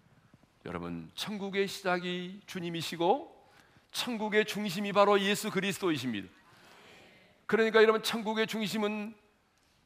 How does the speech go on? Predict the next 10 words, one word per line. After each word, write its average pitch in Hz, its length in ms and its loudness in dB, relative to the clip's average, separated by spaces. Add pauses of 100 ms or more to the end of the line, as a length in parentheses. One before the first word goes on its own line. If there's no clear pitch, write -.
(240)
아름다움이 208 640 6
아니에요. 214 680 6 (960)
황금길이 220 640 2
아니에요. 214 680 6 (960)
열두 214 280 6
진주문이 214 500 2
아닙니다. 220 720 4 (1300)
황금보석 220 560 2
꾸민 226 240 -2
집이 220 440 -4